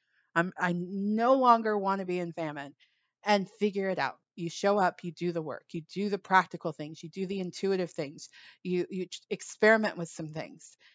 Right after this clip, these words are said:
You look at business models where they look like they might be sustainable and, and, and tune into it and make tweaks and changes in your own business so,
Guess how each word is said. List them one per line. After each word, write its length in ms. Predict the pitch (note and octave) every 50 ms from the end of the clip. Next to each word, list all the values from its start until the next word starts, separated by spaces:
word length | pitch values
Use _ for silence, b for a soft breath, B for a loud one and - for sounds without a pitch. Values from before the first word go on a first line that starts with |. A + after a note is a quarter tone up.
| b b
You 160 | - G3 G3+ F#3
look 220 | F#3+ A3 G#3+ -
at 220 | A3+ - - F3+
business 400 | - G3+ G3+ G3 G3+ G#3 F#3+ -
models 340 | - F#3 F#3 F#3 F#3 E3+ -
where 180 | F3+ F#3 F#3 F3
they 180 | F3 F3+ F#3+
look 340 | F3+ F3 F3+ G#3+ A3 - -
like 180 | G3+ F3+ D#3+ - -
they 120 | F3+ E3+
might 280 | E3 E3 D#3+ D#3 - _
be 240 | - D#3 D3 D3 D3+
sustainable 800 | - - E3+ E3 - - E3+ D#3 D3+ D3+ D3+ D#3 D3 C3+ D#3+ B B B B B B
and, 180 | F3 C4+ -
and, 220 | - G3 F#3+ F#3 _ _ _
and 220 | - F#3 F#3 F#3 - -
tune 360 | - - - A#3 A#3+ B3+ A#3
into 380 | A3+ A3+ A3 G3+ - F3+ D#3+ D3
it 200 | B2+ C#3+ - - -
and 240 | F3 F3+ F3 F3 - - B2 - _ F3+
make 320 | G3 F#3+ G3+ G#3+ A3 - - _
tweaks 380 | - - - A#3 A3+ A#3 - -
and 140 | A3 G#3 F#3
changes 480 | - - F#3+ G3 G3+ F#3+ G3 F#3+ F#3
in 100 | F#3+ F#3
your 140 | F#3 F3+ F#3
own 180 | G3 G#3 G#3+ G3
business 460 | F3+ F#3 E3+ - - F3 E3+ E3 -
so, 400 | - - F#3+ F3+ F3 E3+ E3 E3